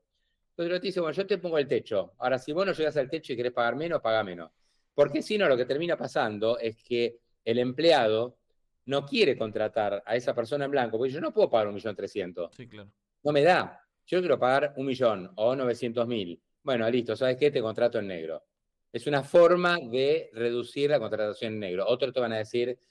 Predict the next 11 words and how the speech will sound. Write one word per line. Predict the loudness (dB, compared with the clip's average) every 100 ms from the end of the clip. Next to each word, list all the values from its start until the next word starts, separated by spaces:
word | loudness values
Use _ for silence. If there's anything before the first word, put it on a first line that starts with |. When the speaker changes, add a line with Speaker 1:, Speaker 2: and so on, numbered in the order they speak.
| _
Speaker 1:
"No, | -6 -4
es | -4
una | -2 0
forma | 4 4 4 4
de | 4
bajarle | 4 2 -2 -2 -2
el |
sueldo | -2 -2 0
a |
la | -2
gente", | -6 -10 -12 -20